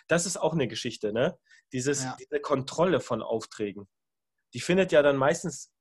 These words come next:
Speaker 1: seltener statt und auch dann fällt's halt auf, dass ein Auftrag vielleicht nicht so ausgeführt wie gemeint oder sch-,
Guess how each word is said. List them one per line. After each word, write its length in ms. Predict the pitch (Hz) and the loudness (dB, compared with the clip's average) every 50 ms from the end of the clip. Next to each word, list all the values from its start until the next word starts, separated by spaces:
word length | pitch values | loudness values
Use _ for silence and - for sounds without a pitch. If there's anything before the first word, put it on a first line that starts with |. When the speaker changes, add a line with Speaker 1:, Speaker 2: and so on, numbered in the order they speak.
| _ _ - | _ _ -16
Speaker 1:
seltener 520 | - 107 - 127 143 170 170 226 196 185 | -12 -4 2 2 4 4 4 2 0 0
statt 420 | - - - 170 190 - - - _ _ _ _ _ _ _ _ _ - | 0 0 -2 -2 -2 -4 -8 -20 _ _ _ _ _ _ _ _ _ -2
und 260 | 143 170 180 175 190 | 2 2 2 2 2
auch 280 | - 165 175 170 - 156 135 | 4 4 4 4 2 -4 0
dann 320 | 143 143 143 151 156 156 139 - - - - - _ | 0 0 2 0 -4 -8 -10 -14 -18 -20 -20 -20 _
fällt's 300 | - - 151 156 165 - | -2 4 4 4 4 6
halt 160 | 170 135 127 | 2 2 4
auf, 260 | - - 160 170 170 - | 4 4 4 4 4 0
dass 180 | 160 147 - | -2 -2 -2
ein 40 | 156 | 0
Auftrag 400 | - 143 143 139 - 147 139 139 | 2 2 2 2 2 -2 -4 -2
vielleicht 300 | - 131 123 120 123 - | -2 -2 -2 -2 -2 -2
nicht 280 | 139 160 170 - - _ - - - - - _ _ _ _ - | -6 -6 -6 -8 -16 _ -20 -20 -20 -20 -20 _ _ _ _ -12
so 280 | 127 110 139 160 175 | -4 0 2 4 6
ausgeführt 600 | 160 151 156 160 - - 139 - - 156 156 156 _ _ - - | 6 4 4 2 -2 -8 -8 -4 -2 -4 -4 -4 _ _ -16 -8
wie 160 | 120 127 127 | -4 -4 -2
gemeint 560 | 123 117 113 113 123 147 180 214 - - - | -2 0 2 4 4 4 4 2 -2 -8 -6
oder 560 | - 131 127 127 123 127 127 127 123 - - - _ _ _ _ - | -2 -2 2 4 4 6 6 4 4 2 -4 -14 _ _ _ _ -20
sch-, 520 | - - - - - - - - - - | -20 -18 -18 -18 -14 -12 -12 -12 -12 -16